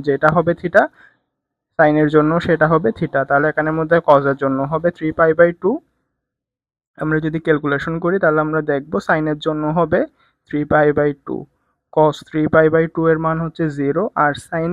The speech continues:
three pi by two এর মান হচ্ছে মাইনাস ওয়ান। আমরা জানি পাই এর মান হচ্ছে একশো আশি ডিগ্রি, pi by two এর মান হচ্ছে নব্বই ডিগ্রি, three into নব্বই মানে হচ্ছে তিন নং সাতাশ। এটা হচ্ছে কত? এটা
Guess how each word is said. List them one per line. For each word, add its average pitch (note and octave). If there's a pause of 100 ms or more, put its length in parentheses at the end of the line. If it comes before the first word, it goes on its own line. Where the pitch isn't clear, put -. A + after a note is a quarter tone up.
three D3
pi D3+
by D3+
two D#3
এর D3+
মান D3+
হচ্ছে D3+ (100)
মাইনাস C#3
ওয়ান। C3+ (540)
আমরা D3+
জানি D#3+ (100)
পাই D3
এর C#3
মান C#3
হচ্ছে D3+ (160)
একশো - (160)
আশি D3+
ডিগ্রি, E3 (100)
pi C#3+
by D3
two D#3
এর D#3
মান D3+
হচ্ছে D3+ (100)
নব্বই C3+
ডিগ্রি, C3+ (100)
three D#3+
into D#3+ (140)
নব্বই C3+
মানে D3
হচ্ছে E3+
তিন C#3+
নং C#3 (120)
সাতাশ। C3+ (140)
এটা D3+
হচ্ছে D3+ (140)
কত? D#3+ (640)
এটা D3